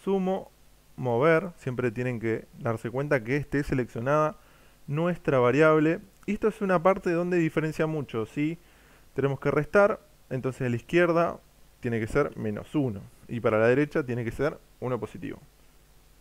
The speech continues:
Y ahora le vamos a dar marcha a este proyecto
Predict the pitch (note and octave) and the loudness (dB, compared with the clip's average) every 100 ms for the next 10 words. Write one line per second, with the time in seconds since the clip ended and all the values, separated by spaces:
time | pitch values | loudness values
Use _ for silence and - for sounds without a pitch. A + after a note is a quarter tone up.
0 | - - D3+ D3+ E3 F3 F3+ - - - | -20 -6 2 4 6 2 0 -8 -20 -20
1 | - _ - - D#3 F3 D#3 C#3+ C#3+ D3 | -20 _ -12 4 4 4 4 6 6 6
2 | D3+ C#3+ C#3+ - F#2 A2+ A#2 A2+ A2 - | 2 2 -2 -2 2 2 2 -2 -2 -4
3 | G#2+ - A#2 | -8 -6 -10